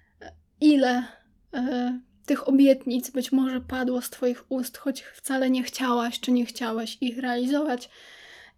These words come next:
I wiesz, to też jest tak, że późniejsze wyjście z tej obietnicy, którą się dało wcześniej,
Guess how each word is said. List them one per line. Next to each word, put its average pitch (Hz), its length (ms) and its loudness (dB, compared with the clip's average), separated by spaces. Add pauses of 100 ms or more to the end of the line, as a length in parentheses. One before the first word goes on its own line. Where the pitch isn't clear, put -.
(120)
I 269 400 4 (840)
wiesz, 285 220 0
to 302 100 -2
też 311 200 0
jest 294 180 -4
tak, 285 160 -2
że 285 180 2 (320)
późniejsze 285 640 4
wyjście 254 720 0 (140)
z - 220 -18
tej 277 240 0
obietnicy, 240 880 -4
którą 254 340 -6
się - 160 -8
dało 247 480 0 (320)
wcześniej, 247 680 -6